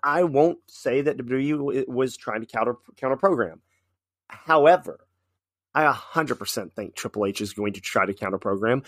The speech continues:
'cause I one hundred percent think that Triple H is a little perturbed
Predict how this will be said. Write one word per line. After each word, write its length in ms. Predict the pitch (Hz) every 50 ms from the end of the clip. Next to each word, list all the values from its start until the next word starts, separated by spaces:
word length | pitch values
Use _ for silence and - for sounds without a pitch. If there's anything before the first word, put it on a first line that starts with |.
| - - - -
'cause 100 | 170 190
I 80 | 180
one 160 | 170 160 165 151
hundred 300 | 113 127 143 135 147 -
percent 340 | 139 - - 147 - - _ _
think 340 | - 127 120 127 127 - - _ _ _ _ _ _ -
that 180 | 131 127 - -
Triple 440 | - - 101 95 - 160 160 143
H 520 | 117 98 104 - - - - - - - _ _ _ _ _ _ _ _ _ _ _ _ _ _ _ _ _ _ _ _ _ _
is 180 | - 156 123 131
a 80 | 123
little 360 | 110 104 101 104 101 113 123
perturbed 580 | 127 175 170 - - 127 95 87 92 - _